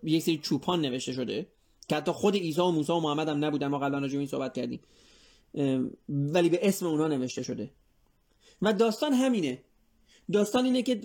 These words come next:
کلیسا و حتی همین متفکرین مسلمان سالهای سال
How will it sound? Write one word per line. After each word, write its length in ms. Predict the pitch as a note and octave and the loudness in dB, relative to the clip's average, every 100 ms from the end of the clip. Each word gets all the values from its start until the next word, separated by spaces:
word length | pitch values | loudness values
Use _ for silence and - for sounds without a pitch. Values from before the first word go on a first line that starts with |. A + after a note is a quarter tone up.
| - E3+ | -8 0
کلیسا 580 | G#3 F#3+ F3+ A#3 A3+ A3 - - | 4 4 2 2 2 -2 -14 -4
و 80 | F#3+ | 0
حتی 220 | A#3 D4+ | 0 0
همین 380 | D4+ C#4+ A#3+ F#3 G#3 G3+ | 0 0 -2 0 0 2
متفکرین 640 | G3+ G3+ G3+ F#3+ A3 B3+ | 2 2 2 2 0 2
مسلمان 400 | A3 G3 G3 A3 | 0 0 0 0
سالهای 460 | F#3+ G3 G3 A#3 A#3 | 2 2 4 2 2
سال 260 | A#3+ A#3 | 2 0